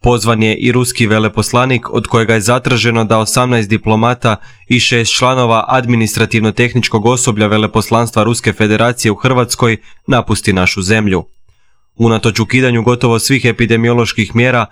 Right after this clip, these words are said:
pandemija koronavirusa i dalje je prisutna. U posljednja dvadeset četiri sata u Hrvatskoj su zabilježena osamdeset dva nova slučaja zaraze koronavirusom. Broj aktivnih slučajeva ukupno je pet tisuća petsto devedeset dva.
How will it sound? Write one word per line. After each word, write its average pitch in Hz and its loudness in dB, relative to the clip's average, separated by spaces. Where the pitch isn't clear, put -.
pandemija 127 0
koronavirusa 113 0
i 113 -2
dalje 104 0
je 92 0
prisutna. 101 -2
U 131 0
posljednja 110 0
dvadeset 113 -2
četiri 117 0
sata 123 0
u 110 -4
Hrvatskoj 123 0
su 110 -2
zabilježena 113 0
osamdeset 113 0
dva 117 0
nova 110 0
slučaja 117 0
zaraze 101 0
koronavirusom. 98 0
Broj 110 2
aktivnih 110 0
slučajeva 120 0
ukupno 113 0
je 107 0
pet 127 0
tisuća 117 -2
petsto 113 0
devedeset 104 0
dva. 101 0